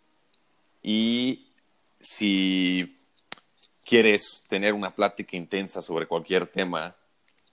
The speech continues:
y hablar de todo, del infinito y de la nada, eh, le puedes echar un grito. Él siempre está al tiro para eso. Un dato curioso, pero al mismo tiempo muy común, le encanta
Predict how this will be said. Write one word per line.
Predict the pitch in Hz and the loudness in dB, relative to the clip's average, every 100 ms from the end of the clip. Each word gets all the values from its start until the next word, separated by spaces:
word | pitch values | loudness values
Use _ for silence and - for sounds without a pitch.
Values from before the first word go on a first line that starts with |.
| _ | _
y | - 85 80 80 80 78 73 | -8 -6 -4 -4 -4 -4 -4
hablar | 82 90 90 92 95 80 | -2 2 6 6 2 -4
de | 82 85 | -8 0
todo, | 92 90 90 | 2 4 2
del | 78 | 0
infinito | 78 78 85 85 | -6 -10 -10 -4
y | 87 | -2
de | |
la | 78 82 | 0 0
nada, | 92 90 - _ - - _ _ _ _ _ _ | 2 2 0 _ -20 -20 _ _ _ _ _ _
eh, | - 80 78 80 | -10 -6 -6 -6
le | 82 | -4
puedes | 92 90 - - | 0 -2 -4 -14
echar | - 85 | -8 -6
un | 85 | -4
grito. | 95 92 107 - - - | -6 2 2 0 -8 -10
Él | 85 | -8
siempre | - 82 90 | -8 -6 -6
está | - | 0
al | 90 | 0
tiro | 87 92 87 | 0 -2 0
para | - 85 | 0 -2
eso. | - 120 120 _ _ - - - _ _ | -2 -6 -8 _ _ -20 -20 -20 _ _
Un | 127 107 | 2 6
dato | 110 110 104 98 92 - - - | 6 8 10 10 6 -2 -20 -2
curioso, | - 107 113 117 - 104 | 4 6 8 6 2 -2
pero | 101 | -2
al | 98 | -2
mismo | 98 | -6
tiempo | 104 98 98 | -6 -6 -4
muy | 95 101 | -4 -4
común, | 117 135 143 165 - | -4 -2 -2 -6 -12
le | 92 92 | -6 -6
encanta | 90 - 107 104 104 101 98 - | -4 -2 -2 0 2 4 2 -4